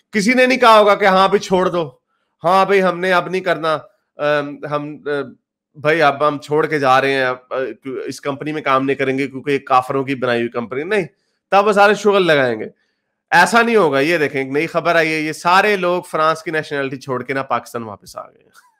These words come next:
<laughs> ऐसे कभी भी नहीं होना, कभी भी इन्होंने नहीं ऐसे करना कि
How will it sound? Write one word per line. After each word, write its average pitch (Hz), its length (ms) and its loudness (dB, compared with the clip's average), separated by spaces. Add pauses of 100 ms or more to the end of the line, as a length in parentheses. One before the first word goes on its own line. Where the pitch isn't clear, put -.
(140)
<laughs> - 2000 -10
ऐसे 202 340 -2
कभी 196 440 -2
भी 175 160 -6
नहीं 160 200 -6
होना, 120 300 -6 (580)
कभी 247 260 2
भी 254 140 0
इन्होंने 226 320 4
नहीं 214 100 4
ऐसे 185 260 2
करना 147 400 -2 (460)
कि 165 380 -4